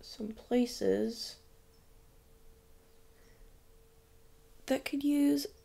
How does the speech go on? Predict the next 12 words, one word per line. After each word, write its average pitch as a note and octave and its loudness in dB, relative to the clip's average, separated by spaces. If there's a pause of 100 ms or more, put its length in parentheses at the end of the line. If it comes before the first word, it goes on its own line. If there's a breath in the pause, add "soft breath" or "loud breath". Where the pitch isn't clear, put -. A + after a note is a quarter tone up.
(320)
a D4+ -2
little E4 2
extra E4+ -2
coverage. F#4 -4 (2500 soft breath)
And F3 -2
then - -2
I - -4
will - -6
blend - -6
with - -14
my - -8
finger, - -12